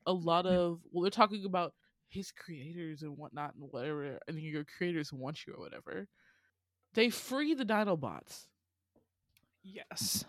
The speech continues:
Speaker 2: I remember that.
Speaker 1: They free the Dinobots. The Dinobots were on the ship. He wins their allegiance through trial by combat, becoming essential to the Autobots' victory. Lockdown returns to recapture Optimus and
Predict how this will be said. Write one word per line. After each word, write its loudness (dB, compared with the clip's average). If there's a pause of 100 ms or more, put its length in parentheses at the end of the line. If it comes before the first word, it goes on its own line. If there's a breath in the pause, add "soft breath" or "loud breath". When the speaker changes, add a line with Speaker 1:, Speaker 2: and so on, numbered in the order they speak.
Speaker 2:
I 0
remember 0
that. -8 (720)
Speaker 1:
They 4
free 0
the -2
Dinobots. -6 (300)
The -4
Dinobots -2
were -4 (100)
on -4 (800)
the -8
ship. -6 (920)
He 2
wins 0
their 2
allegiance -2
through -6
trial 2
by 2
combat, -2
becoming -8
essential -10
to -8
the -10
Autobots' -10
victory. -2 (640)
Lockdown 6
returns 0
to -2
recapture 2
Optimus -2
and -10